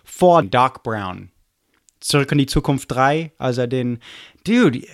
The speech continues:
okay, ich, ja. Okay,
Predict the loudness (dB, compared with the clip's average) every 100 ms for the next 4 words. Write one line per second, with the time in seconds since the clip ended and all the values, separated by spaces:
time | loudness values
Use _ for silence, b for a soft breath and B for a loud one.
0 | -6 -6 -2 -2 -2 -4 -8 -10 -16 -14
1 | -14 B B B B B B B B B
2 | B B B _ -4 -4 -4 -6 -6 -8
3 | -8 -10 -12 -14 -16 -18 -20 B B B
4 | B B _ _ -14 -4 -2 -2 -6 -20